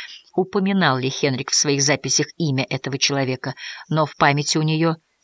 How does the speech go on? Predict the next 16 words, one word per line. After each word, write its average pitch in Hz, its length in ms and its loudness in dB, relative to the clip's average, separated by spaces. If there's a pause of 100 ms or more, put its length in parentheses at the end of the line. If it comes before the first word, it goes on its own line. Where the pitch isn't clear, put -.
(380)
не 160 120 0
отложилось 151 560 2
никакого 180 600 0 (480)
Нунью 147 640 -2
да 151 180 0
Силва. 123 600 -2 (1080)
И 180 120 2
какие 160 280 -2
же 143 120 4
вопросы 139 400 -2
он 143 100 -2
задавал? 160 440 2 (640)
"Сначала 165 440 2
расскажи, 165 340 2
что 165 160 2
случилось". 160 640 2